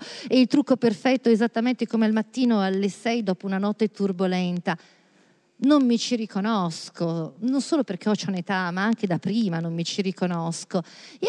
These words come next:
allora mi piacciono le donne vere, cioè perché è una sfida essere, avere dei chili di troppo, cioè è una grande sfida essere normali.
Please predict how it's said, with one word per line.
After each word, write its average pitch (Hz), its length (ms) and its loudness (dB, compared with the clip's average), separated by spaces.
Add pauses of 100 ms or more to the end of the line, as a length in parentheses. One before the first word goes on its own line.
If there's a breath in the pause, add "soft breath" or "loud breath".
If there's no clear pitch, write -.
allora 359 160 2
mi 302 140 0
piacciono 277 420 -4
le 440 160 0
donne 240 300 2
vere, 160 680 -2
cioè - 160 -2
perché 392 380 -2
è 254 40 2
una 254 220 -2
sfida 214 680 -6
essere, 196 540 -4
avere 220 360 2
dei 190 140 2
chili 214 280 0
di 180 140 2
troppo, 165 600 2 (260 loud breath)
cioè 330 140 0
è 302 40 2
una 214 140 0
grande 254 520 2
sfida 185 720 0
essere 190 360 -2
normali. 165 840 -2